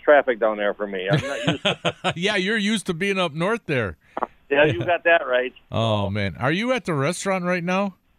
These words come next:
Speaker 1: Right now, I'm at the restaurant, and we
Speaker 2: Yeah.
Speaker 1: had one of your listeners up here a couple weeks ago.
Speaker 2: Oh, yeah?
Speaker 1: Uh, and he was,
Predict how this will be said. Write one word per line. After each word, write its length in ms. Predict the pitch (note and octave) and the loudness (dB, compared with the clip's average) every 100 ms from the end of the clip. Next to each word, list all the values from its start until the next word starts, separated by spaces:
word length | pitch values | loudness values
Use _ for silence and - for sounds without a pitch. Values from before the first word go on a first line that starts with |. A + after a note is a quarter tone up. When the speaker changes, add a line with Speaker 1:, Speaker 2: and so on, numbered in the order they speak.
| _ - | _ -2
Speaker 1:
Right 160 | F3 G#3 | 0 2
now, 120 | G#3+ | 4
I'm 160 | G#3 F#3+ | 4 2
at 120 | F#3 | -2
the 80 | E3+ | -2
restaurant, 460 | E3 G3+ - A3 F3+ | 0 0 0 0 0
and 100 | F3 | -2
we 80 | |
Speaker 2:
Yeah. 80 | A3 | 0
Speaker 1:
had 100 | A#3+ | 0
one 140 | G#3+ A3+ | 0 -2
of 60 | |
your 160 | G#3+ F3 | 0 2
listeners 420 | A3 A#3 B3 E3+ | 0 0 -4 0
up 160 | D#3 - | 0 0
here 100 | C#3+ | -4
a 20 | |
couple 320 | - C#3 C3+ | -2 -4 -2
weeks 180 | C3+ C3 - | -6 -6 -6
ago. 320 | B2 A#2+ G#2+ - - | 2 4 4 0 -2
Speaker 2:
Oh, 100 | B2+ | 0
yeah? 220 | C3+ F3+ F#3 | 2 0 -4
Speaker 1:
Uh, 100 | B2 - - _ _ _ | -10 -10 -20 _ _ _
and 280 | C#3+ D3 C#3 | 2 2 2
he 200 | C3+ F3 | 0 0
was, 180 | A3 F#3+ | 2 0